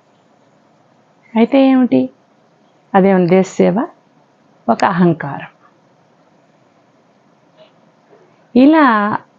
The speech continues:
ఆడవాళ్ళు కానీ, మగవాళ్ళు కానీ,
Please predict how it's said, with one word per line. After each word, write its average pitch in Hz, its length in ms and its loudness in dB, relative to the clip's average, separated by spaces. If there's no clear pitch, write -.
ఆడవాళ్ళు 262 600 2
కానీ, 262 380 4
మగవాళ్ళు 185 600 2
కానీ, 180 320 -4